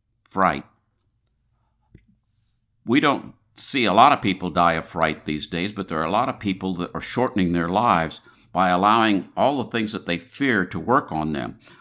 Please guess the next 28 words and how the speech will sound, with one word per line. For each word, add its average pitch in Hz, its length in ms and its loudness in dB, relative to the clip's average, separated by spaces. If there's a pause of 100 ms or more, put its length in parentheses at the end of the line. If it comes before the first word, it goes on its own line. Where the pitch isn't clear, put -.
(140)
Uh, 67 520 -6
some 131 320 0
people 110 280 -2
tell 92 300 4
us 80 160 0 (280)
that 98 220 -2 (320)
when 123 300 4
you 117 140 2
are 95 80 2
fearful 135 500 -2
all 78 200 -4
the 78 60 -2
time, 76 520 -4 (260)
it 117 240 -2
changes 127 460 0
some 117 240 0
of 95 60 -4
the 90 60 -4
chemistry 123 640 0
in 90 80 2
your 85 140 0
body 90 440 2 (200)
as 90 160 -2
your 90 80 -10
body 98 280 0
tries 101 380 -2
to 85 200 -6 (180)
react 92 720 0